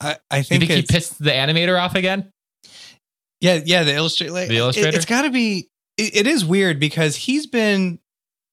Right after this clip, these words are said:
Speaker 1: reader, I highly encourage you, hop on archive dot org or Retro Mags and just, you know, take a look. This is page one oh two. They
Speaker 2: Because
Speaker 1: usually
Speaker 2: we also
Speaker 1: back
Speaker 2: have,
Speaker 1: third of the
Speaker 2: like,
Speaker 1: magazine.
Speaker 2: a real life picture of them in a previous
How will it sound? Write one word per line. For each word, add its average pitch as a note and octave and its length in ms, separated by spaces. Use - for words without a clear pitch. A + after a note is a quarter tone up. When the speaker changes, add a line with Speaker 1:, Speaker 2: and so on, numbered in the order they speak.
Speaker 1:
reader, F3 340
I E3 100
highly A#3+ 340
encourage D#3 360
you, C#3+ 100
hop G3+ 260
on F3+ 140
archive C#3 440
dot C3+ 180
org C3 280
or B2 60
Retro B2+ 320
Mags C3+ 360
and D#3+ 120
just, G#3+ 220
you C#4 100
know, C4+ 80
take C4+ 200
a C4 60
look. G#3 320
This F#3 180
is F#3+ 140
page F3+ 320
one D3+ 160
oh D3+ 100
two. D#3 380
They D#3 120
Speaker 2:
Because D#3 200
Speaker 1:
usually C#3+ 160
Speaker 2:
we F#3+ 100
also A#3 300
Speaker 1:
back C#3 200
Speaker 2:
have, E3+ 140
Speaker 1:
third D3 120
of - 40
the C#3+ 40
Speaker 2:
like, - 120
Speaker 1:
magazine. C3+ 440
Speaker 2:
a D3+ 60
real D#3 260
life D3+ 280
picture F3+ 580
of B2 520
them B2 640
in A#2+ 260
a A2 80
previous B2+ 580